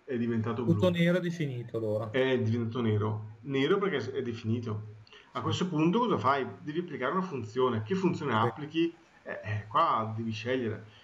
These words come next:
Speaker 1: Io
Speaker 2: Sì,
Speaker 1: posso
Speaker 2: sì.
Speaker 1: in questo momento applicare una funzione di taglio estruso.
Speaker 2: Ok.
Speaker 1: Quindi io taglio estruso, però io non voglio un taglio estruso semplice.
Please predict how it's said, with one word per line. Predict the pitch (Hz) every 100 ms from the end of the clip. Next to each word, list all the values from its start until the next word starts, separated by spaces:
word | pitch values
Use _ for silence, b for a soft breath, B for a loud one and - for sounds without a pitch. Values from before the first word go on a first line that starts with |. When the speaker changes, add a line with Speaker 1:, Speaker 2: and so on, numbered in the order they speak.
| - _
Speaker 1:
Io | 180
Speaker 2:
Sì, | 165
Speaker 1:
posso | 110 147
Speaker 2:
sì. |
Speaker 1:
in | 117
questo | 139 -
momento | 135 139
applicare | 185 180 - 131
una | 170
funzione | 170 139 107 117 156 131
di | 113
taglio | 113 117 139 143 160 160 -
estruso. | 123 107 - 110 131 123 104 - - -
Speaker 2:
Ok. | 131 104
Speaker 1:
Quindi | 120 107 107 B B B
io | 170 170 -
taglio | 147 143 170
estruso, | 180 160 151 156 175 196 B B -
però | 170
io | 190
non | 165
voglio | 147 180
un | 165
taglio | 139 131
estruso | 107 110 117
semplice. | 110 113 113 110 113 110 107 107